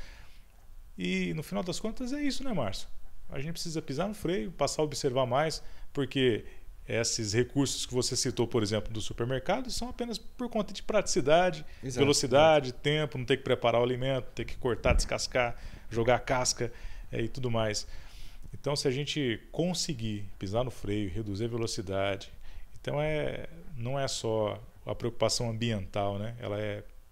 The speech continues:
Speaker 1: psicológica, ela é, <laughs> ela é geral, né?
Speaker 2: É,
Speaker 1: Essa
Speaker 2: exato.
Speaker 1: tomada no, de uma nova consciência. Seria
Speaker 2: Exatamente.
Speaker 1: isso.
Speaker 2: É, é, é,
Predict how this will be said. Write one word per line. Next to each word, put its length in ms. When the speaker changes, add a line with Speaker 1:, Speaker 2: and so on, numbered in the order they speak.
Speaker 1:
psicológica, 800
ela 140
é, 220
<laughs> 560
ela 140
é 40
geral, 400
né? 360
Speaker 2:
É, 20
Speaker 1:
Essa 120
Speaker 2:
exato. 140
Speaker 1:
tomada 380
no, 200
de 180
uma 160
nova 320
consciência. 640
Seria 180
Speaker 2:
Exatamente. 320
Speaker 1:
isso. 120
Speaker 2:
É, 720
é, 240
é, 400